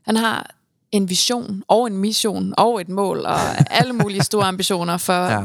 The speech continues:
Speaker 1: hvor hans, øh, foretagende, hvor de her redskaber skal hen, hvor mange mennesker han skal hjælpe, men han har også
Speaker 2: Mhm.
Speaker 1: rigtig meget på det personlige, han har rigtig mange interesser, han har rigtig mange gode venner.
Speaker 2: Mm.
Speaker 1: Hvor vigtigt er det både at have det her mål og den her vision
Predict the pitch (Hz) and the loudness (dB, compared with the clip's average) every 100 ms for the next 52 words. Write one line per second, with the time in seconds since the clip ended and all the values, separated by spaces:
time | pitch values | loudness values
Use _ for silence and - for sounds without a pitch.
0 | 156 190 196 190 190 190 - 202 185 180 | -4 0 0 2 -2 -2 0 0 0 -2
1 | - - _ _ _ - 220 247 262 247 | -8 -20 _ _ _ 2 2 2 0 -2
2 | 214 196 196 202 208 190 196 208 - 196 | 0 0 0 0 0 0 0 0 -2 -2
3 | 196 - 190 214 190 190 190 196 196 - | -2 -2 -2 0 0 0 0 -2 -4 -2
4 | 196 190 - 190 185 185 214 208 202 208 | -2 -2 -2 -2 0 0 0 0 0 0
5 | 196 226 240 240 226 202 196 190 202 190 | 0 0 0 -2 0 0 0 -2 -6 -2
6 | - - 277 254 214 196 190 185 196 190 | -2 0 0 -2 -2 0 0 0 -2 -2
7 | 190 180 165 - 185 240 - 226 208 190 | -2 -2 -4 -6 -2 -2 -2 -2 -2 0
8 | 208 214 202 190 202 208 208 190 196 233 | -2 -2 -2 -2 -2 0 0 0 0 -2
9 | 233 _ _ - 117 101 95 87 - 233 | -6 _ _ -4 -2 0 -4 -4 2 2
10 | 208 285 - 269 226 - 214 247 233 _ | 2 -4 -2 -4 0 0 0 -2 -4 _
11 | _ _ _ _ _ 226 233 269 196 190 | _ _ _ _ _ 2 2 2 0 0
12 | 208 214 233 - 196 190 180 196 220 - | 0 -2 -4 -2 0 0 0 0 0 -4
13 | - - 196 190 196 202 - 233 214 | -6 -6 -4 -2 0 0 0 -2 -4